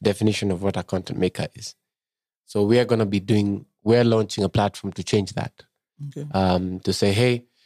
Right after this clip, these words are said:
Speaker 1: if you wanna find content that is of this particular, we are gonna be here. And that's our next move. Um, we think it's important to actually curate that properly.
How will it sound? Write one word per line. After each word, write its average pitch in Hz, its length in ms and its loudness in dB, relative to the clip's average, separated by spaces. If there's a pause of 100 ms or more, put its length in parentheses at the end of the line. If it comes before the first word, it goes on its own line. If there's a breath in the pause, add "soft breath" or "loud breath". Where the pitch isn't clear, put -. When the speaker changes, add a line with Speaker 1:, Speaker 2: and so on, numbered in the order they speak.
(240)
Speaker 1:
if - 80 -12
you 139 80 6
wanna 123 160 4
find 110 440 0
content 98 480 0
that 87 280 -4 (840)
is 92 100 2
of 95 100 2 (160)
this - 140 0
particular, 101 460 -2
we 104 80 6
are 101 60 4
gonna 95 140 -2
be 90 100 -10 (120)
here. - 140 -6 (520 soft breath)
And 101 120 2
that's 110 180 2
our 101 140 2
next 101 300 0
move. 120 400 -2 (680 loud breath)
Um, 107 280 2 (100)
we 123 60 4
think 139 220 0
it's 139 160 0
important 120 460 0 (100)
to 101 180 0
actually 107 320 -2
curate 104 380 0
that 92 220 -10
properly. - 380 -12